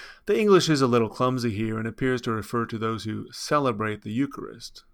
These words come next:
with mere water, but the Greek is much more direct, saying, "There are some who Eucharist mere water." In other words, the oblation, the tithe, the thank offering itself is the Eucharist,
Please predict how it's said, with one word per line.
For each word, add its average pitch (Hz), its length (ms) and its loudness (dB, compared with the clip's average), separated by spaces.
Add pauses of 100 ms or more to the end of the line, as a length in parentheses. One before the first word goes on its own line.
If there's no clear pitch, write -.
(120)
with 113 200 -18
mere 110 180 -8
water, 117 460 -8 (340)
but 156 100 -6
the 147 80 2
Greek 131 300 0
is 113 100 -8
much 110 220 -10
more 110 160 -8
direct, 110 420 -8
saying, 104 460 -8 (160)
"There 120 160 0
are 110 60 -2
some 113 320 -4
who 101 280 -6 (300)
Eucharist 110 540 -6
mere 104 160 -8
water." 104 440 -12 (480)
In 127 120 -2
other 123 180 0
words, 110 320 -6 (220)
the 127 120 -2
oblation, 117 760 -2 (300)
the 120 60 -8
tithe, 117 600 -6 (320)
the 107 60 -18
thank 131 340 -2
offering 107 340 -6
itself 110 460 -10
is 110 180 -8
the 104 100 -10
Eucharist, - 580 -10